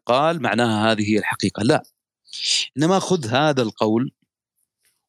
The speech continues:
واقرأ أنت بنفسك وتأمل، ثم أعطني تصورا لك. ليس المقصود أن تعطيني معلومة،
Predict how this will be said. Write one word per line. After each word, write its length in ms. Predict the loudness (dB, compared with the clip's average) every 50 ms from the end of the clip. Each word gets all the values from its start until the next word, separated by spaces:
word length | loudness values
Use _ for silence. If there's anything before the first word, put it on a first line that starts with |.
| _ _ -2
واقرأ 480 | 0 0 0 0 -2 0 0 0 -2 0
أنت 240 | 0 0 0 0 0
بنفسك 500 | 0 2 2 0 0 0 0 0 0 0
وتأمل، 520 | 0 0 0 0 2 2 4 4 2 2
ثم 280 | 2 0 0 2 2 2
أعطني 480 | 2 0 -2 _ -2 0 2 2 0
تصورا 1120 | 0 0 -2 0 0 2 2 4 4 2 2 2 2 2 2 2 2 2 2 2 0 -2 -4 -6 _ _ _ _ _ _ _ _ _ _ _ _ _ _ _ 0
لك. 420 | 0 0 -2 -4 -6 -6 -8 -10 _ _ _ _ _ _ _ _ _ _ _ _ -4
ليس 220 | -2 0 0 2
المقصود 380 | 2 2 0 0 0 0 0 0
أن 100 | 0 0
تعطيني 340 | -2 -2 0 0 0 2 2
معلومة، 460 | 2 2 2 2 2 0 0 -4